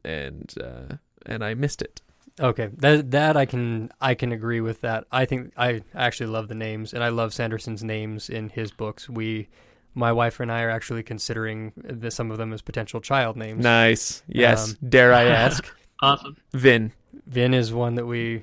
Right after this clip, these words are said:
Speaker 1: That's,
Speaker 2: trying to
Speaker 1: I,
Speaker 2: figure out.
Speaker 1: I wanted that one. My wife wouldn't quite go <laughs> for it.
Speaker 2: Uh,
Speaker 3: Oh, man.
Speaker 2: I can't get her to buy off on Kaladin.
Speaker 1: <laughs> Uh, well, that would be pretty
Speaker 2: Uh,
Speaker 1: tough. <laughs>
Speaker 2: but, uh,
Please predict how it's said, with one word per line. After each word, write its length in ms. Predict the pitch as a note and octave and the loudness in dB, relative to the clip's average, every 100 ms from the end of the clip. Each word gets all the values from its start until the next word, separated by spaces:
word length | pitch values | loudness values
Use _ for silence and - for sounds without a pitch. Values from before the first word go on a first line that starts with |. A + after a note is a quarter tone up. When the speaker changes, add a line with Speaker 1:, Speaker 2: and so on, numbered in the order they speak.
| - - | -10 4
Speaker 1:
That's, 280 | C3 B2+ - | 4 4 -2
Speaker 2:
trying 160 | C3+ | 2
to 40 | B2+ | 4
Speaker 1:
I, 40 | |
Speaker 2:
figure 120 | A#2+ A#2+ | 4 10
out. 40 | |
Speaker 1:
I 80 | C#3 | 10
wanted 320 | C#3+ C#3 B2 | 10 6 6
that 160 | A#2+ A2 | 4 4
one. 140 | A#2 | 2
My 120 | B2 | 4
wife 240 | B2+ B2+ B2+ | 6 4 4
wouldn't 280 | B2 A#2+ | -4 -6
quite 260 | - A#2 A2 | -4 -4 -2
go 160 | A#2 B2 | -2 -4
<laughs> 0 | |
for 320 | - F3+ D#3+ E3+ | 0 0 2 0
it. 400 | D#3+ E3+ E3+ - _ _ - B2+ | 0 -2 -6 -20 _ _ -8 -2
Speaker 2:
Uh, 240 | A#2 A#2+ - C3+ | 0 0 -2 2
Speaker 3:
Oh, 180 | A#2+ | 2
man. 300 | A#2 C3+ B2+ - | 2 0 -2 -2
Speaker 2:
I 80 | C3+ | -2
can't 220 | C3 E3+ | 2 4
get 100 | D3 | 6
her 80 | C#3+ | 4
to 80 | C3 | 4
buy 200 | B2 B2 | 4 4
off 180 | A#2+ B2 | 2 0
on 80 | A2+ | -6
Kaladin. 640 | - A#2 A2+ A2 A2+ A2 | -2 0 0 -4 -8 -8
Speaker 1:
<laughs> 40 | - | 8
Uh, 260 | D3 B2 E3 | 8 8 6
well, 240 | C3 A#2+ | 4 4
that 160 | B2 A#2+ | 2 0
would 120 | B2 | 0
be 140 | B2+ | -2
pretty 220 | A#2 B2 A#2 | -2 -2 -2
Speaker 2:
Uh, 40 | - A2+ | -4 -4
Speaker 1:
tough. 320 | - - - | -6 -18 -2
<laughs> 140 | F#3 B2+ | 0 2
Speaker 2:
but, 420 | E3 A#2 D#3 - | 2 2 -2 -2
uh, 640 | A2+ A2 - E3+ - G3 | -2 0 2 2 2 -2